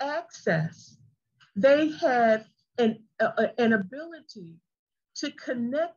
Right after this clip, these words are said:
with youth in a way that will help interrupt those cycles and patterns of violence. Now, clearly, they cannot guarantee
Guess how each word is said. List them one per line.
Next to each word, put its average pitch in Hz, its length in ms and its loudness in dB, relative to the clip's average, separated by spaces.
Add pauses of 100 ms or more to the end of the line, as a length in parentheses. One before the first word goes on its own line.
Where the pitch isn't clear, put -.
with 302 280 -14
youth 226 500 -14 (920)
in 269 140 -2
a 254 60 -2
way 294 600 -2
that 220 380 -4 (300)
will 233 280 -6 (100)
help 285 280 -18 (200)
interrupt 285 800 -8 (340)
those 240 300 -2
cycles 220 720 -8 (240)
and 226 180 -4
patterns 214 520 -4
of 196 100 2
violence. 170 720 -2 (1300)
Now, 294 160 4
clearly, 339 640 0
they 262 160 -2
cannot 233 580 -12
guarantee 220 880 -10